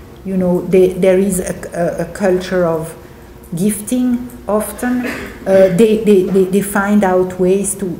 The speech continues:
uh, finance their projects only for the life cycle of the projects. It has huge implications that I like to think about, and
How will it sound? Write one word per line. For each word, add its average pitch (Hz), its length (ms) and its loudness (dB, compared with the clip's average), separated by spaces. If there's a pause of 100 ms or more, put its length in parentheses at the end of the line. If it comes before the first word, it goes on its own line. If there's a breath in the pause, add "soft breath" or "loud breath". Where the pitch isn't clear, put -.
(120)
uh, 151 440 -4
finance 196 600 -4
their 175 180 -2
projects 185 720 -6
only 190 280 -2
for 185 220 -2
the 175 120 -2
life 175 300 -2
cycle 180 440 -6
of 170 180 -8
the - 60 -10
projects. 202 840 -8 (360 loud breath)
It 196 100 -8
has 202 400 -6
huge 254 320 2
implications 190 800 -2
that 165 200 -8
I 160 120 -4
like 165 280 -6
to 170 80 -10
think 175 340 -8
about, 151 500 -10 (280)
and 175 360 0